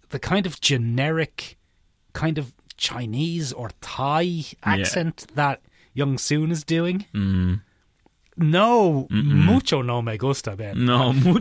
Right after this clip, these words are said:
Speaker 1: was
Speaker 2: no me
Speaker 1: watching it
Speaker 2: gusta.
Speaker 1: going, "No, no me gusta mucho."
Speaker 2: But come
Speaker 1: Um,
Speaker 2: here to me, Michael.
Speaker 1: really
Speaker 2: That,
Speaker 1: weird.
Speaker 2: that, that's not even the worst of it, man. It's the shoehorning for me. Bloody Cleveland Heap, Michael.
Speaker 1: Yes, Paul Giamatti.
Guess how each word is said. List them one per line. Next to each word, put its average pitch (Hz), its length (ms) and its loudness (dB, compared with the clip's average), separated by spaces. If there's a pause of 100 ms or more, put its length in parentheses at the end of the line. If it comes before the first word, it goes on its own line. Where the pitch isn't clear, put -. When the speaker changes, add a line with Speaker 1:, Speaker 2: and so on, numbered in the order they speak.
Speaker 1:
was - 0 -
Speaker 2:
no 156 80 4
me 175 60 2
Speaker 1:
watching 208 320 6
it 120 40 4
Speaker 2:
gusta. 113 220 2 (180)
Speaker 1:
going, 170 140 -2
"No, 135 320 2
no 143 260 0
me 151 200 0
gusta 139 340 -6
mucho." 117 600 -6 (640)
Speaker 2:
But 131 260 -2
come 151 120 2
Speaker 1:
Um, 175 40 4
Speaker 2:
here 190 140 2
to 160 100 -8
me, 120 240 0
Michael. 156 280 2
Speaker 1:
really 165 120 2
Speaker 2:
That, 127 160 4
Speaker 1:
weird. 117 380 -2
Speaker 2:
that, 147 160 -6
that's 190 180 0
not 220 140 4
even 123 220 4
the 92 100 0
worst 107 340 2
of 101 80 0
it, 78 80 -4
man. 92 340 0
It's - 300 -2
the 123 200 0
shoehorning 123 1080 2 (420)
for - 160 -2
me. 120 300 2 (1160)
Bloody 269 540 0 (280)
Cleveland 269 480 2
Heap, 143 340 0 (100)
Michael. 98 460 0 (540)
Speaker 1:
Yes, 131 400 -2
Paul 143 200 -2
Giamatti. 120 520 -6